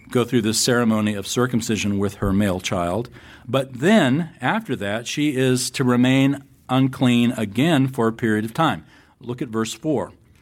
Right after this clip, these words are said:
"Then she shall remain in the blood of her purification for thirty-three days. She shall not touch any consecrated thing,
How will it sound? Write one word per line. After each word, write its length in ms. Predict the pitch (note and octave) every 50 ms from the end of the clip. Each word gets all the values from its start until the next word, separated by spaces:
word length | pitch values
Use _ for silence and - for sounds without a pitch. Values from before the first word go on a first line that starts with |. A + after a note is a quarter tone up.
| _ _ _ - - - _ -
"Then 240 | A2+ C#3+ E3 G3+ A3
she 180 | A3 - G3
shall 260 | - - G3 F#3 F3+
remain 480 | D#3 D3 C#3+ C#3 C#3+ D3 D#3 D#3+ D#3+ E3
in 200 | C#3 C3 C#3+ C#3
the 100 | B2+ A#2+
blood 340 | A2 A#2+ B2+ C#3 D3+ E3 E3+
of 120 | E3 -
her 140 | - C#3+ C3+
purification 800 | C3 - C#3 C3+ C3 B2+ B2+ A2+ A#2 C#3 C3+ C3+ B2+ - C3+ B2
for 140 | B2+ A#2+ A2
thirty-three 640 | A2+ - D#3 D#3+ D3 B2 A#2 A#2+ - C#3+ F3 G#3
days. 500 | F3+ C3 G#2+ F#2+ F2+ F2+ A2+ C3+ - - - - - - - - _
She 180 | - - C#3
shall 180 | B2+ - C3+ B2
not 340 | C3 C#3+ D#3+ F#3 F3 - -
touch 400 | - - E3+ E3 D#3+ - - - -
any 260 | D3 D#3+ F3 F#3 F#3
consecrated 880 | F#3 - - E3 D3+ E3 E3+ - - C#3 - - C3 A#2 A2 G#2+ G#2
thing, 400 | - A2+ G2 F#2+ F#2 G#2 B2 B2+